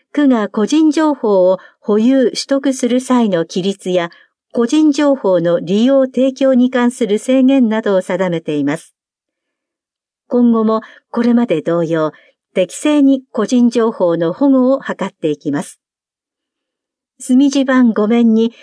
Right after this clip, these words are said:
二次元コードが掲載されています。問い合わせ、総務課文書係。電話、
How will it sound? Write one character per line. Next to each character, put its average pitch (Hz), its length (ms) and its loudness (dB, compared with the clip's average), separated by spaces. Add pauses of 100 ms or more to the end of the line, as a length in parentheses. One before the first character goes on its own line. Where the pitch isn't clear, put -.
(140)
二 196 140 0
次 269 160 -2
元 302 220 2
コ 285 160 0
ー 262 60 2
ド 247 120 -2
が 247 160 0
掲 180 220 -4
載 151 220 -6
さ 151 140 -8
れ 147 100 -6
て 147 160 -6
い 139 80 -2
ま 139 120 -4
す。 - 180 -20 (1200)
問 202 200 0
い 196 80 -4
合 180 80 0
わ 185 100 -2
せ、 185 240 -4 (260)
総 285 300 0
務 269 180 2
課 254 320 -2
文 214 220 0
書 233 220 -4
係。 175 460 -6 (480)
電 175 280 0
話、 165 180 -4